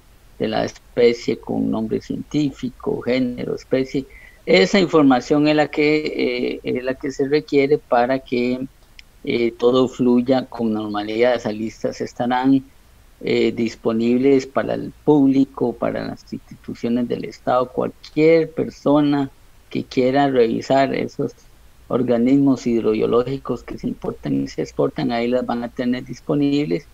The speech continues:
y entonces con eso se logra resolver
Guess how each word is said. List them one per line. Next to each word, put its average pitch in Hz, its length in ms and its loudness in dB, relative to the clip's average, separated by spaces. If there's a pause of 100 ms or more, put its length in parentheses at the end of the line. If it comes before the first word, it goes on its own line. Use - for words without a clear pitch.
(280)
y 135 260 2
entonces 120 580 -2
con 123 260 -2
eso 120 300 -4
se 127 160 -2
logra 113 640 -2 (340)
resolver 117 760 2